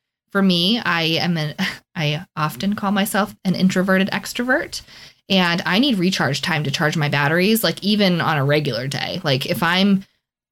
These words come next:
in, you know, a meeting all day or something, I need some quiet time. And I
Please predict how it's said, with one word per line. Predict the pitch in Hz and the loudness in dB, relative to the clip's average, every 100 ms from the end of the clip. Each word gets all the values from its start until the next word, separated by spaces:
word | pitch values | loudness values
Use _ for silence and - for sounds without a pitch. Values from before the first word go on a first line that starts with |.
| _ - | _ -2
in, | 190 175 170 165 156 | 2 4 2 0 -2
you | 190 | -2
know, | 156 147 | 0 2
a | |
meeting | 185 294 247 208 | 4 4 4 2
all | 170 | 0
day | 165 151 | 0 0
or | 156 | -2
something, | - 160 151 | -4 -4 -4
I | 147 170 | -2 2
need | 214 196 | 2 2
some | 160 | -2
quiet | 143 170 170 190 | -4 -2 -2 -2
time. | 254 247 285 | -2 -2 -2
And | 208 | -2
I | 180 175 170 | 0 0 -2